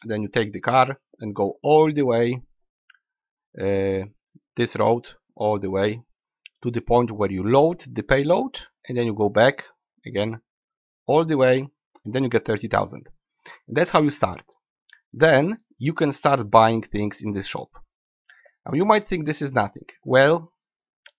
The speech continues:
before I show you the car, I'm gonna show you why it's awesome. And this is kinda like idle or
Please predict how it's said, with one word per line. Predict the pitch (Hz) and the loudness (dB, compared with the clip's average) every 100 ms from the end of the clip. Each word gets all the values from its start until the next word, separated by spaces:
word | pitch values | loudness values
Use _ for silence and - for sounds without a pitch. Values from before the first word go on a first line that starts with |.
| _ _ _ _ _ _ _ - | _ _ _ _ _ _ _ -14
before | 107 160 147 | -2 0 0
I | |
show | 120 147 | 0 -2
you | 131 | -2
the | 123 | -2
car, | 131 104 113 127 _ _ - | 0 2 0 -4 _ _ -12
I'm | 120 127 | -8 -4
gonna | 120 107 | -4 -4
show | - 113 | -4 -4
you | 110 113 - | -4 -6 -6
why | 113 110 | 0 0
it's | 110 | 0
awesome. | 101 98 - - - _ _ _ _ _ _ _ _ _ _ _ - - _ _ - | -4 -8 -8 -16 -20 _ _ _ _ _ _ _ _ _ _ _ -20 -20 _ _ -10
And | 113 | -6
this | 156 | -4
is | 170 | 0
kinda | - 165 143 | 2 6 6
like | 135 135 | 6 2
idle | 113 123 120 | -2 0 2
or | 113 | 0